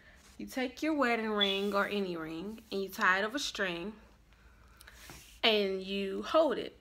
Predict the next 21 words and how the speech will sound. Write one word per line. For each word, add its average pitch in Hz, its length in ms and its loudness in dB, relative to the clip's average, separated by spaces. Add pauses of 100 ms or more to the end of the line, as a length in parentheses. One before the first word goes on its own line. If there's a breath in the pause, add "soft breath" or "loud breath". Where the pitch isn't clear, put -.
(500)
above 196 320 0
your 190 120 -6
stomach. 196 560 0
If 202 180 -6
it 190 80 -8
swings 233 500 -6 (180)
in 208 160 -6
a 185 220 -6 (400)
circle, 349 720 0 (640 loud breath)
it 605 60 12 (160)
was 381 80 2
weird 403 260 6
because 311 240 0
I 453 100 8 (140)
seen 403 220 2
videos 254 720 2
when 240 140 0
it 240 100 0
was 208 240 -2
the, 208 80 2
like, 175 300 6